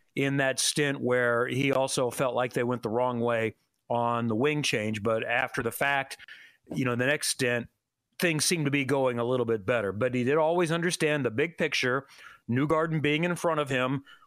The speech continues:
wasn't a problem. Uh, the scenario where Will doesn't win the championship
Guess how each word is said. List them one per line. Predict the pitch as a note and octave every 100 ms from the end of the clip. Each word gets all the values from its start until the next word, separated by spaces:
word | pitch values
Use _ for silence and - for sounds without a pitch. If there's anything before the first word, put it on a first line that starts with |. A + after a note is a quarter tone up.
| -
wasn't | B2+ D#3+ D3 B2
a |
problem. | - E3+ F3 B2+ G#2+ A#2 - - - -
Uh, | F3+
the | F#3
scenario | - G#3+ A3+ G3 E3
where | D#3 D3+
Will | D#3 F3+
doesn't | E3 E3+ D#3 D#3+
win | C#3
the |
championship | A#2 G3+ D4+ - - - G#2+ D3+